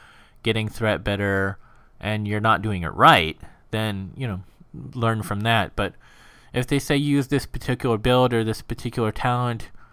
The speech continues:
you know, make sure that it both makes sense, but also that it fits your personal style, because, you know, it has to match your style, and you have to enjoy doing it,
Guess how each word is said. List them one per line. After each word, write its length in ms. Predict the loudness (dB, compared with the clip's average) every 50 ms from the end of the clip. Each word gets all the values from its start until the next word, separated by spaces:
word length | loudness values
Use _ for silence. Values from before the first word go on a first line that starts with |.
| -20 -20 -20 _ -16 -6
you 120 | -2 -2
know, 80 | 0 0
make 200 | 0 0 -2 -2
sure 220 | -2 -2 -2 0
that 160 | 2 0 0
it 200 | 0 0 -4 -4 -8 _ -2
both 300 | 0 2 2 0 -2 -4
makes 320 | -6 -6 -6 -6 -10 -12 -2
sense, 600 | 2 2 2 2 2 -2 -8 -10 -12 -14 -16 -20 -20 -20 -8 _
but 160 | 0 2 2
also 720 | 4 4 4 4 2 0 -2 -2 0 0 0 0 -2 -6 -8 -14
that 220 | -6 -4 -2 -2 -2
it 160 | -2 -6 -6
fits 340 | -6 -6 -6 -6 -6 -8 -4
your 260 | 0 2 2 2 2
personal 420 | 0 -2 -2 -2 -4 -6 -10 -10
style, 400 | -10 -4 0 2 2 2 0 -2
because, 380 | -4 -6 -8 -6 -8 -8 -8 -12 -18 -20 -20 -20 -20 -20 -20 -20 -20 -20 -20 _ -20 -10 -4
you 80 | -2 0
know, 80 | 0
it 60 | 0
has 240 | 4 4 4 4 2 -2
to 120 | -6 -4
match 480 | -2 -2 -2 -2 -4 -6 -12 -14 -14 -16 -18 -10
your 280 | -2 2 4 4 4 4
style, 480 | 2 2 2 4 4 6 4 2 0 -4 -6
and 120 | -8 -6 -6
you 60 | -4
have 180 | -4 -4 -4 -6
to 100 | -8 -6
enjoy 520 | -6 -6 -6 -2 0 0 2 2 2 0
doing 320 | 0 -2 -2 -2 -2 -4 -4
it, 180 | -6 -8 -8